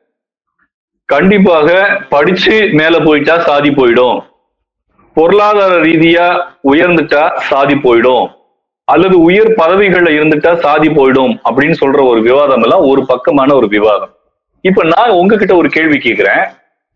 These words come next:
திரௌபதி முர்மு அவர்களை நாடாளுமன்றத்திற்குள் அவர்கள், அவர் நாடாளுமன்ற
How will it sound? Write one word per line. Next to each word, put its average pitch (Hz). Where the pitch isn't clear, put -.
திரௌபதி 240
முர்மு 196
அவர்களை 165
நாடாளுமன்றத்திற்குள் 180
அவர்கள், 151
அவர் 147
நாடாளுமன்ற 165